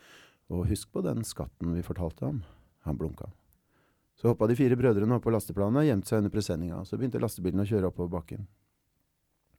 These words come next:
Gartneren sto og så lastebilen forsvinne over bakketoppen.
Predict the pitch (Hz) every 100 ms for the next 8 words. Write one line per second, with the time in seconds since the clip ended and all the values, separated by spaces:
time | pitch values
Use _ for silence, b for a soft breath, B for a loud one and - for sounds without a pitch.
0 | B B B B B B B - 98 -
1 | 123 139 139 - 127 120 123 131 127 -
2 | 92 104 104 104 107 - 85 90 90 98
3 | 95 95 92 90 92 95 - - 82 92
4 | 104